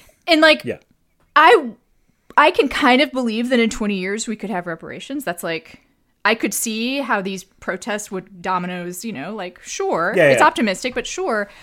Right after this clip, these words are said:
Speaker 1: But if I read
Speaker 2: Right, there's a path. I'm not saying
Speaker 1: Right.
Speaker 2: it's gonna happen, but, uh,
Speaker 1: But
Speaker 2: yeah,
Speaker 1: if I
Speaker 2: there's a
Speaker 1: read that
Speaker 2: non-zero
Speaker 1: sentence as,
Speaker 2: possibility.
Speaker 1: like, a future
Speaker 2: Yeah.
Speaker 1: person, like, in a
Speaker 2: Right.
Speaker 1: textbook, well, if you read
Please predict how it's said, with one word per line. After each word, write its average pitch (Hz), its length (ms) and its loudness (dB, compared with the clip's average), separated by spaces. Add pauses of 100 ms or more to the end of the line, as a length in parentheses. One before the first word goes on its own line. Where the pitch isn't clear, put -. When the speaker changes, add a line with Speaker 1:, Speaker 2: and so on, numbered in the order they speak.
(120)
Speaker 1:
But 285 140 4
if 302 100 -4
I 381 140 6
read 302 100 -4
Speaker 2:
Right, 214 160 8
there's 190 160 4
a 214 60 6
path. 180 320 4
I'm 170 80 6
not 196 160 6
saying 185 140 6
Speaker 1:
Right. 165 40 2
Speaker 2:
it's 151 80 -2
gonna 147 140 2
happen, 135 260 2
but, 120 160 0
uh, 147 80 0
Speaker 1:
But 147 80 2
Speaker 2:
yeah, - 80 6
Speaker 1:
if - 60 2
I 370 80 8
Speaker 2:
there's 427 120 6
a - 100 -10
Speaker 1:
read 285 80 8
that 330 60 6
Speaker 2:
non-zero 320 360 4
Speaker 1:
sentence 269 260 2
as, 247 80 -4
Speaker 2:
possibility. 214 140 -6
Speaker 1:
like, 185 80 -10
a - 40 -20
future 233 300 -8
Speaker 2:
Yeah. 226 60 -2
Speaker 1:
person, 254 600 -8 (540)
like, 214 260 -4
in 233 140 -2
a 233 60 0
Speaker 2:
Right. 220 80 -8
Speaker 1:
textbook, 277 500 -4
well, 311 140 2
if 311 100 0
you 427 180 -2
read 508 120 4